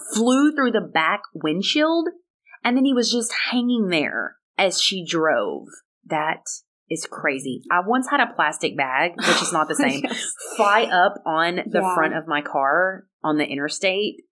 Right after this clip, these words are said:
Speaker 1: This was a whole person.
Speaker 2: I wonder if anyone saw it or
Speaker 1: Well,
Speaker 2: was
Speaker 1: yeah,
Speaker 2: like, "What
Speaker 1: somebody
Speaker 2: the
Speaker 1: saw
Speaker 2: hell?"
Speaker 1: it.
Speaker 2: Well, I mean, like,
Speaker 1: Like, in the neighborhood, maybe?
Speaker 2: well, someone that didn't report any, like, someone like,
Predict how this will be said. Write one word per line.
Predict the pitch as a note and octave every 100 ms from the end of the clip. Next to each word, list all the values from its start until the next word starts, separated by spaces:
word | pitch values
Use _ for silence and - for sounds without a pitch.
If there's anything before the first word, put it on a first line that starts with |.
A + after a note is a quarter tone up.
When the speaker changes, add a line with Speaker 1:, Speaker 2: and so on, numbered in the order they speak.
| -
Speaker 1:
This | F4 A#4
was | A4
a | D4
whole | F4 E4+ -
person. | F#4 - G3+ C3+ - _ -
Speaker 2:
I |
wonder | B3+ F#4 G4
if | F#3
anyone | G#3+ G#3 F#3
saw | - - - C#4 E3+
it | -
or | B3
Speaker 1:
Well, | D4
Speaker 2:
was | C#4+
Speaker 1:
yeah, |
Speaker 2:
like, | A4
"What | A#4 -
Speaker 1:
somebody | - B3+ C4+
Speaker 2:
the |
Speaker 1:
saw | F4 C#4+ C4+
Speaker 2:
hell?" | C#4+ B3+
Speaker 1:
it. | - - - -
Speaker 2:
Well, | A3+
I | A3+
mean, | A3+ A3
like, | G#3 G3
Speaker 1:
Like, | F#3
in | F3+
the | E3 D3 -
neighborhood, | D#3 C#3+ C#3+ G#3 C#4 D4
maybe? | D#4+ F4 F#4 F4+
Speaker 2:
well, | A#3+ A3+ A3 A3 _ _ A#3 -
someone | - C4+ B3+ A3
that | G3
didn't | G3
report | F#3 - A3 G3
any, | F3 F3+ F#3+
like, | G3+ G3
someone | - A#3 A3
like, | G3+